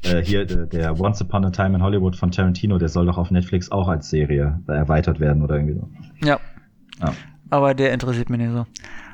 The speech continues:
Speaker 2: Auf jeden
Speaker 1: Ich,
Speaker 2: Fall.
Speaker 1: ich liebe den, aber es hat
Speaker 2: Ich
Speaker 1: nichts
Speaker 2: weiß,
Speaker 1: mit
Speaker 2: ich weiß.
Speaker 1: Justice
Speaker 2: Ich,
Speaker 1: League zu tun.
Speaker 2: und ich guck mir, <laughs> äh, ist peinlich, aber ich glaub, seit ich den im Kino gesehen hab, guck ich mindestens einmal im Monat mir die Bruce Lee-Szene,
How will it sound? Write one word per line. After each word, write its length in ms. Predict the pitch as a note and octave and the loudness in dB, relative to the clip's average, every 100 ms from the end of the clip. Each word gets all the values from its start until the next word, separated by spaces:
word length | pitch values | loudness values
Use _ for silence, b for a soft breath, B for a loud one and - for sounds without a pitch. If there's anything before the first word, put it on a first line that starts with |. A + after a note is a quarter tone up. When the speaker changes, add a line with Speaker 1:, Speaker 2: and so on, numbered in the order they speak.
| - | -8
Speaker 2:
Auf 260 | - F3 E3+ | 0 2 4
jeden 160 | A3 | 4
Speaker 1:
Ich, 140 | A3 F3+ | 4 2
Speaker 2:
Fall. 260 | F#3 - | 0 -2
Speaker 1:
ich 160 | F3+ - | -4 0
liebe 220 | F#2 F2 | 2 2
den, 160 | D#2+ E2+ | 2 2
aber 140 | A#2+ | 2
es 60 | A2 | 0
hat 40 | F#2 | 2
Speaker 2:
Ich 60 | |
Speaker 1:
nichts 100 | D#2+ | 4
Speaker 2:
weiß, 280 | D2 C#2+ - | 4 2 -2
Speaker 1:
mit 100 | D#2 | -2
Speaker 2:
ich 60 | - | 0
weiß. 260 | D3 D3 - | 2 2 0
Speaker 1:
Justice 260 | D#2 - | -2 -2
Speaker 2:
Ich, 40 | - | -8
Speaker 1:
League 100 | - | -8
zu 80 | D#3+ | -8
tun. 120 | - | -2
Speaker 2:
und 80 | F3+ | 0
ich 160 | E3 | 2
guck 200 | - F#3+ | 2 2
mir, 280 | F3+ F3+ F3 | 6 6 6
<laughs> 400 | C3 D2 G#2 - | 4 -2 -4 -4
äh, 300 | G#2+ G#2+ G#2 | -4 -4 -2
ist 180 | E3+ - | -4 -2
peinlich, 440 | D#3+ E3 G3 F#3+ | 2 2 4 2
aber 100 | D3+ | 2
ich 60 | D3 | 0
glaub, 160 | E3 D#3 | 0 0
seit 260 | D3 D#3 | 2 2
ich 60 | E3 | 0
den 160 | F3 D#3+ | 0 0
im 100 | D#3 | 0
Kino 300 | - G3 F3+ | 0 2 2
gesehen 340 | C#3+ C3+ C#3+ | 2 2 2
hab, 260 | D#3+ - - | 0 -2 -2
guck 220 | G3+ - | -2 -2
ich 100 | F#3+ | -4
mindestens 760 | D#3+ D3 E3+ B3+ B3+ A#3 G3+ G3 | 0 2 4 4 2 2 -2 -4
einmal 480 | - C#3+ F3 F3 E3 | 0 2 2 2 2
im 180 | D#3 C#3 | 0 0
Monat 680 | C3+ C#3+ G#3 F3 D3 D#3+ - | 2 2 4 4 2 0 -2
mir 120 | D3+ | -2
die 120 | D3 | -2
Bruce 360 | C#3 D3 D3 - | -4 -4 -2 -2
Lee-Szene, 800 | D3+ E3 - D3 D3 D3 D3 | -2 -2 0 0 2 2 0